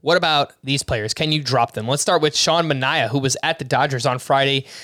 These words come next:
He gave up eight runs on ten hits, one walk over four innings pitched. He did have seven strikeouts. His fastball velocity was up, so a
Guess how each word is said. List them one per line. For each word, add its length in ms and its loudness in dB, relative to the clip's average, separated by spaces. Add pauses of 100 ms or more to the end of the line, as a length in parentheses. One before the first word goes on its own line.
(180)
He 220 0
gave 180 0
up 220 -2
eight 200 0
runs 400 2
on 260 0
ten 260 -2
hits, 320 0
one 260 -2
walk 400 2
over 160 0
four 300 2
innings 220 0
pitched. 360 -2 (180)
He 120 -10
did 160 0
have 180 0
seven 240 0
strikeouts. 600 2 (220)
His 200 -2
fastball 420 0
velocity 460 2
was 140 4
up, 160 2
so 300 2
a 60 -6